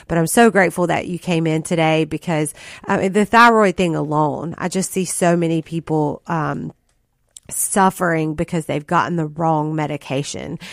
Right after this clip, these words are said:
And so if that's something, you know, y'all that are listening that you're, that you're curious about, um, I, I highly recommend going and getting some testing done with Kim and, and see if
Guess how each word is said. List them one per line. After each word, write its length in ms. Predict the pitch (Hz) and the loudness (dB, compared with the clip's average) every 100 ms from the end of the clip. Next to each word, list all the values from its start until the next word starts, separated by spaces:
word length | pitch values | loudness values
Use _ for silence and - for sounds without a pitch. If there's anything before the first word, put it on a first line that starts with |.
| - - - | -18 -16 -4
And 520 | 185 170 160 151 - | 0 2 2 0 -4
so 320 | - 170 160 - | 0 2 2 0
if 120 | 175 | 0
that's 220 | 208 214 | 2 2
something, 480 | 226 208 196 180 - 175 | 0 0 0 -2 -4 -6
you 160 | 175 | -4
know, 160 | 160 147 | -2 -4
y'all 560 | - 185 165 165 160 - - | -4 0 2 2 -2 -10 -8
that 180 | 170 - | -8 -6
are 140 | 170 | -6
listening 440 | 170 170 160 160 165 | -4 -6 -6 -6 -6
that 140 | - | -6
you're, 160 | 160 - - | -8 -12 -18
that 220 | 185 165 - | -12 -12 -10
you're 140 | 170 | -12
curious 720 | - - 190 185 165 160 - | -12 -4 0 2 0 -2 -4
about, 480 | 156 151 151 151 - - - - - | -4 0 2 2 -2 -14 -20 -18 -6
um, 440 | 165 156 156 151 - | -2 -2 -2 -6 -10
I, 140 | 160 - | -12 -8
I 120 | 185 | -8
highly 480 | - - 190 185 170 | -6 0 2 2 2
recommend 560 | 165 165 160 156 156 | 0 -2 -2 -2 -2
going 280 | 156 151 147 | -2 -2 -4
and 140 | 156 156 | -6 -8
getting 220 | 170 - | -10 -10
some 200 | 160 151 | -10 -8
testing 420 | 160 151 - 151 | -6 -6 -6 -6
done 200 | 151 143 | -6 -4
with 140 | 143 - | -6 -10
Kim 380 | - 147 147 | -8 -4 -4
and, 140 | 147 - | -6 -8
and 140 | 165 156 | -10 -10
see 320 | - 156 151 | -6 -2 0
if 220 | 147 - | -2 -4